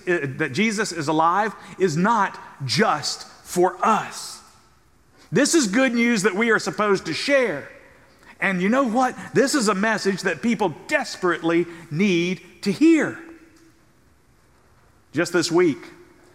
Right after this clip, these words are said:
the Gallup organization released a report that for the first time in American history, only fifty percent of Americans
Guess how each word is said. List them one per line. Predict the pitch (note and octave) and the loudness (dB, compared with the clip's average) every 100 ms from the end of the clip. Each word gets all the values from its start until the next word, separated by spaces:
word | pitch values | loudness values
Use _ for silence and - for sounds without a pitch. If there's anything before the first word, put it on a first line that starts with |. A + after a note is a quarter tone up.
| _ | _
the | - | -8
Gallup | B2+ C3+ E3 F3+ D3+ | -4 2 2 2 2
organization | D3 C#3+ C#3 C#3 C#3+ D3 | 0 0 -2 -2 -2 -2
released | C3+ C3 C#3+ E3 D#3+ | -2 0 2 0 -2
a | - | -2
report | C3+ - - F#3 B2+ B2 - - - - | -2 -2 0 2 2 -2 -14 -20 -16 -4
that | C#3 - | -4 0
for | D#3+ | -2
the | C3+ | -2
first | - - - A#3+ C4+ - - - - - | -6 -12 -2 0 0 -2 -10 -20 -20 -14
time | - G#3 F#3+ D#3+ D#3 E3 | -2 0 2 2 -2 -6
in | D#3 D#3 | -6 -6
American | C#3 D#3+ G#3 A3+ A#3 F#3+ | -4 -2 0 -2 -4 -4
history, | G3 - - C3 - _ _ _ _ _ _ _ - - F3 | -4 -4 -8 -16 -18 _ _ _ _ _ _ _ -20 -10 0
only | G3 G3 F#3+ | 2 2 0
fifty | E3 - - D4 D4 - B3+ | -2 -8 -2 -2 -2 -2 -2
percent | - A#3 - - B3 G3 A3 | 0 -2 0 0 0 0 -2
of | E3+ E3 | -2 -2
Americans | E3+ G#3+ F3+ D3 C#3+ B2+ C#3 | 0 2 2 0 -4 -10 -14